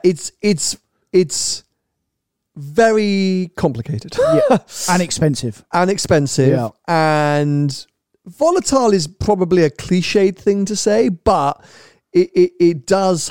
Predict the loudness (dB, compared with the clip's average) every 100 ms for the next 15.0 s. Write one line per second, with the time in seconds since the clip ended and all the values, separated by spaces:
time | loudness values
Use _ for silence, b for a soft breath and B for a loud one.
0 | -6 -2 2 2 0 -6 -18 _ _ _
1 | _ -6 -2 2 2 2 0 -2 0 0
2 | -2 -6 _ _ 0 0 0 -2 0 0
3 | 0 -2 0 -2 -4 -18 -2 0 2 0
4 | -2 -12 -14 -18 -2 2 2 0 0 2
5 | 0 -2 -8 _ _ _ _ _ _ -6
6 | -2 2 0 0 0 0 0 -2 0 0
7 | -2 -2 0 0 -2 b b b -2 0
8 | 2 0 0 2 2 0 0 0 0 2
9 | 0 0 0 0 -2 -2 4 4 4 0
10 | -2 -2 0 2 2 0 b b _ _
11 | 2 4 4 0 0 -4 0 0 0 2
12 | 0 2 0 0 0 2 0 0 -4 -4
13 | -4 -4 -2 -2 -2 -2 -4 -2 -2 -2
14 | -6 -4 -4 -2 0 0 -2 0 0 0